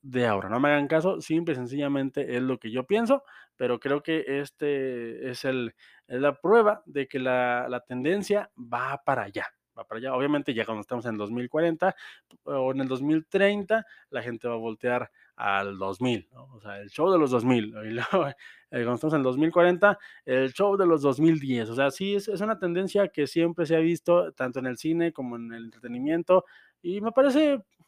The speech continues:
pues, que es la rueda, la rueda girando. La verdad es que, eh, si bien yo ya lo he dicho mucho, eh, s-,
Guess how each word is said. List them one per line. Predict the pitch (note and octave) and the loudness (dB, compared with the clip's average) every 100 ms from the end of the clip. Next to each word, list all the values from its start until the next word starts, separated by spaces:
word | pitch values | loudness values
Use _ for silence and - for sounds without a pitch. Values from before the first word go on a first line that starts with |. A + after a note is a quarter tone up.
| _ _ | _ _
pues, | G3 F#3 | -2 -2
que | - F3+ | 2 2
es | F#3+ - | 2 -2
la | G3 F#3+ | 0 2
rueda, | F3+ E3+ F#3+ | 6 6 6
la | E3 D3+ | 4 2
rueda | C#3+ E3 F#3 | 6 6 6
girando. | - C3 A2 A2 G#2+ | 4 2 2 0 -4
La | |
verdad | A2 B2+ | -4 -6
es | C#3+ | -4
que, | E3+ D#3 - - _ _ | -2 -2 -6 -20 _ _
eh, | - A#2 | -14 -14
si | - B2 | -10 -8
bien | C3 D#3 D#3+ - _ | -2 0 -2 -6 _
yo | - C3 | -6 0
ya | |
lo | C#3 | 0
he | |
dicho | C3+ C3+ | 0 -4
mucho, | C#3+ F3 G#3+ G#3 _ _ | 0 2 0 -2 _ _
eh, | B2 A2+ G#2+ A2+ - - _ _ _ _ _ _ _ _ | -2 -2 -2 -6 -12 -20 _ _ _ _ _ _ _ _
s-, | - | -20